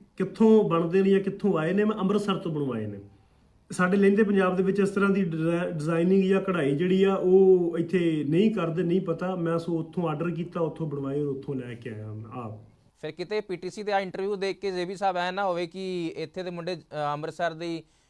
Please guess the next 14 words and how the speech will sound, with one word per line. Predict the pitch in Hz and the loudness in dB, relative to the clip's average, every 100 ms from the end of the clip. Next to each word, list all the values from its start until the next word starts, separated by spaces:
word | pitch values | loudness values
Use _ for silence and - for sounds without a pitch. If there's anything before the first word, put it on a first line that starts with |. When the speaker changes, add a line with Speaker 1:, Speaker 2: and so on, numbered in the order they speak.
| _ | _
Speaker 2:
ਉਹ | 156 | -8
ਕਾਰੀਗਰ | 151 151 160 165 165 | 0 0 2 0 0
ਜਾਂ | 165 | 0
ਉਸ | 156 151 | -2 -2
ਦੁਕਾਨ | 156 147 147 | -4 -2 -4
ਤੇ | 156 | -6
ਪਹੁੰਚ | 165 202 190 | -6 -6 -6
ਜਾਣ | 170 | -6
ਤੇ | 165 | -8
ਭੀੜ | 175 151 | -6 -4
ਜ਼ਿਆਦਾ | 131 143 156 | 2 4 4
ਲੱਗ | 156 139 | 2 2
ਜਾਵੇ। | 139 147 156 _ _ - | -2 -4 -6 _ _ -6
ਤੇ | 151 143 139 135 131 127 | -2 0 0 -2 -2 -6